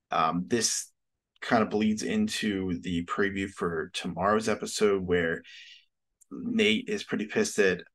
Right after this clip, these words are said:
Zach. They have a couple confrontations. I'm interested to see how that goes. And we are teased with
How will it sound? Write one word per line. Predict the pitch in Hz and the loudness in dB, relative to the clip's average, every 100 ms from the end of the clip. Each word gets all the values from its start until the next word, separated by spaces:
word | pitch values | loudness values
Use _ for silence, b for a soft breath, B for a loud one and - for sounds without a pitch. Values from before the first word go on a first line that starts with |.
| - | -12
Zach. | 107 107 107 107 - | 0 2 4 2 0
They | 98 | 0
have | 92 95 | 0 -2
a | |
couple | - 110 107 | -2 -4 -2
confrontations. | - 98 - - 104 - 101 101 - | -2 -2 -2 -2 -2 -2 -4 -6 -8
I'm | 92 | -8
interested | 101 - - | -6 -6 -6
to | 87 | -4
see | - | -6
how | 104 | -4
that | 95 98 - | -2 -2 -2
goes. | 92 95 - | -4 -4 -6
And | - 104 | -6 -2
we | 95 | -2
are | 87 | -4
teased | - - - 110 110 110 | -6 -6 0 2 2 2
with | 95 92 87 | -2 0 -2